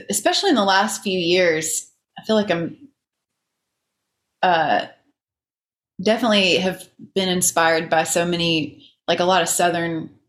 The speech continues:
writers. There was a period of time, uh, specifically where Rick Bragg, his books,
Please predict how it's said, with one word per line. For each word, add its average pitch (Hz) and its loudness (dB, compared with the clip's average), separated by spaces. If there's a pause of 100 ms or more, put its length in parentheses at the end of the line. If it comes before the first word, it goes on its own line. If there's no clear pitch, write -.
(260)
writers. 160 -2 (200)
There 208 4
was 220 0
a 170 2
period 208 2
of - -6
time, 170 -2 (440)
uh, 160 2 (680)
specifically 190 0
where 156 0
Rick 196 -2
Bragg, 180 2
his 180 -4
books, - 0